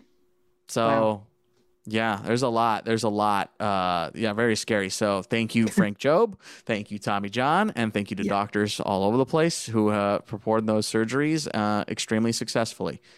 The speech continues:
Speaker 1: Extremely
Speaker 2: And have
Speaker 1: successfully.
Speaker 2: advanced them to the point where some guys are coming back faster than normal. <laughs>
Speaker 1: Oh, yeah.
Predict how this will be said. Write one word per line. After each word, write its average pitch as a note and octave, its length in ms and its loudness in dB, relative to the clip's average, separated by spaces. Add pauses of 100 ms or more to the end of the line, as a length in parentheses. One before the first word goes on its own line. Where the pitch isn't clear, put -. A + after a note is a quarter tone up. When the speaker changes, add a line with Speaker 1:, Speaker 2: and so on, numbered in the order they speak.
(120)
Speaker 1:
Extremely - 280 -2
Speaker 2:
And G3+ 80 2
have G3 140 2
Speaker 1:
successfully. F3+ 240 2
Speaker 2:
advanced F3 500 0
them D#3+ 220 4
to E3+ 100 0
the D3 100 0
point D#3+ 320 2
where D3+ 180 2
some D#3 260 2
guys D3 240 2
are D3+ 40 -4
coming C#3+ 300 2
back C#3 180 0
faster C#3 440 0
than C3 160 4
normal. C#3 400 0
<laughs> - 340 2
Speaker 1:
Oh, A2+ 60 -2
yeah. A#2+ 260 -2